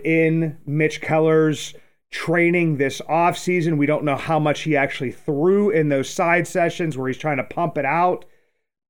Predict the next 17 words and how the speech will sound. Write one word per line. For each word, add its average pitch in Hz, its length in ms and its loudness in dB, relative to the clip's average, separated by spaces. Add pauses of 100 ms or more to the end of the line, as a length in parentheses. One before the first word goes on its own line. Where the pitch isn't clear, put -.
(260)
I 175 180 2
think 214 360 -2
that 170 140 -2
what 147 300 0
he's 147 240 -2
done 143 320 0
right 135 260 0
now 131 600 0 (180)
over 143 240 -2
those 139 220 0
past 139 360 -2
three 139 220 0
months 123 380 -4
is 147 280 -2
enough 139 340 0
to 139 100 -6
say, 123 560 -2